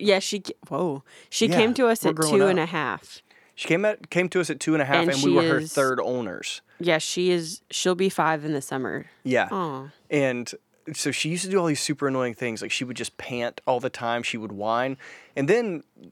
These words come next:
Speaker 2: after an entire pandemic with the same family, she was like, "I actually kind of dig these people. I'm gonna hang."
Speaker 1: When we first got here, uh, like, Googling how long a baby should hiccup for a safe amount of time,
Speaker 2: <laughs>
Speaker 1: I would Google, like, how long can a dog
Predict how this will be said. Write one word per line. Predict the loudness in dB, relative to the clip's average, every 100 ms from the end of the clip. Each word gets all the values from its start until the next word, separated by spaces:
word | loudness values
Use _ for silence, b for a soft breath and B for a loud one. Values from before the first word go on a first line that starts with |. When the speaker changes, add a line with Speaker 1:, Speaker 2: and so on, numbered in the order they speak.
| -4 2
Speaker 2:
after | 2 2 0 2
an | 2 2
entire | 0 0 2 2
pandemic | 0 -4 0 0 0 -2
with | -6 -6
the | -2
same | -2 0
family, | 0 0 0 -2
she | -4
was | -4
like, | -2
"I | -2 -2
actually | -2 -4 -4
kind | 0 0 0
of | -4 -12 -4
dig | 0 0 0
these | -2 -2
people. | -6 -2 2
I'm | 2 4
gonna | 2
hang." | 2 0 0 -2 -2
Speaker 1:
When | -2 2
we | 2 2
first | 0 -4 0
got | -2 0
here, | -2 -2 -4 -2
uh, | -2 0
like, | 0 0 2
Googling | 0 2 2 2 2 -2 -4 -2
how | 0
long | 2 0 0
a | 0
baby | 0 0 0
should | -2 -4
hiccup | -2 -2 0 0 -4 -20 _ -18
for | -4 -4
a |
safe | 0 -2 -2
amount | -2 -2
of |
time, | 0 0 -2 -4 -10 -16
Speaker 2:
<laughs> | -20 0
Speaker 1:
I | 2 4
would | 2 0
Google, | 2 2 4 2
like, | 4 2 0 -6 -10
how | -6 0 0
long | 2 0 0 -4 -6 _ _
can | -4 -2
a | 0
dog | 2 2 0 -6